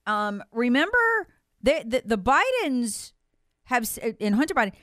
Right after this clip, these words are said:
has set up other offices with the Chinese Communist Party where the Chinese had keys and so did Jill Biden and Hunter Biden.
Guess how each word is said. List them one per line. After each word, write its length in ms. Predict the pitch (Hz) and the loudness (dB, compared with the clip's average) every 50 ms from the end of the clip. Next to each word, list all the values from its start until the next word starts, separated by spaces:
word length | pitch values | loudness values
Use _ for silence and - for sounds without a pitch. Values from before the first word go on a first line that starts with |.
| _ - | _ -6
has 180 | - 247 240 | -4 -4 -2
set 160 | - 330 320 | 0 0 0
up 140 | 294 254 - - | 0 0 0 0
other 300 | 247 277 294 403 381 320 | 0 0 2 2 0 2
offices 760 | 302 339 403 - 403 370 - - 196 147 - - - - - _ _ _ - | 2 2 0 -2 -4 -8 -6 -6 -6 -6 -8 -10 -14 -14 -16 _ _ _ -2
with 160 | 196 202 196 | -2 -2 -2
the 60 | 202 | -2
Chinese 420 | 180 - 202 175 170 160 160 156 - | -4 -2 -2 -2 -2 -2 -4 -6 -4
Communist 440 | - 160 156 156 143 131 127 - | -4 -2 -2 -2 -4 -4 -6 -6
Party 460 | - - 156 143 131 120 123 147 185 - _ _ _ _ _ _ _ | -4 -2 -2 -2 -4 -6 -8 -10 -10 -12 _ _ _ _ _ _ _
where 340 | - 220 240 247 240 233 - | 0 2 2 2 2 0 -2
the 140 | - 202 240 | -4 -6 -6
Chinese 540 | 240 - - 277 269 262 254 285 370 403 - | -4 -2 -2 0 0 0 0 -2 -4 -4 -2
had 180 | 349 294 233 - | -2 -2 -2 -4
keys 280 | - 247 233 233 208 | -6 -6 -4 -4 -6
and 100 | 214 214 | -6 -6
so 180 | - - 233 226 | -4 -2 -2 0
did 140 | 220 226 190 | -2 -2 -4
Jill 240 | 170 220 220 214 | -4 -4 -4 -2
Biden 380 | 196 185 233 247 269 240 165 143 | -2 0 0 0 0 0 -4 -6
and 120 | 151 160 | -6 -6
Hunter 260 | 175 214 247 262 - 262 | -4 -4 -4 -4 -4 -6
Biden. 260 | 160 135 104 92 | -8 -8 -10 -12